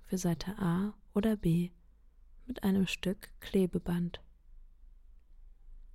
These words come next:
Achten Sie bei Kassetten vom Typ zwei oder vier sorgfältig darauf,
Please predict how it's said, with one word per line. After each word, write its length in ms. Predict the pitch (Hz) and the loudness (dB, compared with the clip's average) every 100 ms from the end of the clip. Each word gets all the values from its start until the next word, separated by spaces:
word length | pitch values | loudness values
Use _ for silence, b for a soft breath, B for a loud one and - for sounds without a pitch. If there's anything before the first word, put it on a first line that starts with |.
| - - - - - - - - - - - - - - - - - | -18 -18 -20 -20 -20 -20 -20 -20 -20 -20 -20 -20 -20 -20 -20 -20 -10
Achten 440 | - 214 - - 254 | 0 0 0 -2 0
Sie 160 | 254 | 2
bei 200 | 240 202 | 2 0
Kassetten 600 | 196 - - - 180 226 | -2 -4 -2 -2 -2 -2
vom 280 | 226 190 180 | -2 2 2
Typ 240 | - 180 - | 0 -4 -4
zwei 540 | - - 170 180 247 - - - | -4 0 0 0 -4 -8 -20 -4
oder 260 | 190 175 | 2 2
vier 460 | 170 - 180 196 240 - - - - - - | 0 0 4 4 2 -8 -20 -20 -20 -18 -10
sorgfältig 840 | - 180 214 - - 247 254 - | 0 0 0 -4 -4 -4 -4 -4
darauf, 540 | 233 226 226 233 - | -2 0 0 -2 -8